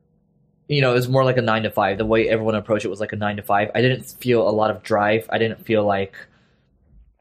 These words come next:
basically, when you go work for a company, when you wake up in the morning, you should have some kind of sense of, you know, "Fuck yeah, let's do this." Um,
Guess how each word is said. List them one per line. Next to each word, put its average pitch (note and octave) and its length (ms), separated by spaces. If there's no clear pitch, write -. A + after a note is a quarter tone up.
basically, C#3+ 360
when A#2+ 120
you A#2+ 80
go A#2+ 100
work A2+ 200
for A2 100
a A2 60
company, A#2 280
when G#2 120
you G#2+ 80
wake A2+ 240
up C#3+ 140
in G#2+ 80
the G#2+ 40
morning, G2+ 360
you A2+ 100
should A#2+ 160
have A#2 180
some A2 200
kind A#2 160
of G#2 80
sense G#2+ 300
of, F#2+ 380
you G#2+ 120
know, F2+ 140
"Fuck - 340
yeah, G#2 140
let's G2 220
do G#2 160
this." - 360
Um, F2 360